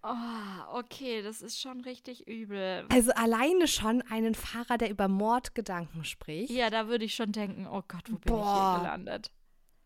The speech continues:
Speaker 2: Und dann das Thema, wenn du schlecht siehst, weißt du ja auch nicht, wenn du irgendwo aussteigst, wie du jetzt weiterkommst.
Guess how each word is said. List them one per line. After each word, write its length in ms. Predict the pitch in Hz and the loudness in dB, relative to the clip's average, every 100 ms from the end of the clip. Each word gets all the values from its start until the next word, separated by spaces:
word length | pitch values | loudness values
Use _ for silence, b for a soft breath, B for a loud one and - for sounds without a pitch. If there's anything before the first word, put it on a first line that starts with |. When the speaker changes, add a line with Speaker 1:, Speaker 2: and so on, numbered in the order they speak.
| - | 6
Speaker 2:
Und 220 | 254 226 | 6 8
dann 400 | 254 285 339 339 | 6 6 4 2
das 180 | 254 - | 0 0
Thema, 340 | - 294 285 | 2 4 6
wenn 160 | 240 240 | 6 4
du 80 | 233 | 2
schlecht 380 | - 190 156 - | -2 -4 -6 -6
siehst, 640 | 208 247 208 - - - - | 0 2 0 -2 -6 -10 -10
weißt 400 | 190 190 202 - | -2 0 2 2
du 40 | |
ja 200 | 240 220 | 2 2
auch 160 | - - | 0 0
nicht, 300 | 214 233 202 | 0 0 0
wenn 140 | 208 | 2
du 80 | 208 202 | 2 2
irgendwo 360 | 233 220 - | 2 0 -4
aussteigst, 720 | 185 202 226 - 196 185 - | 0 2 2 0 -2 -2 -2
wie 80 | 214 | -2
du 80 | 196 | 0
jetzt 240 | 190 185 | 0 0
weiterkommst. 800 | 202 214 190 185 - 156 160 - | 0 0 -4 -6 -6 -4 -4 -6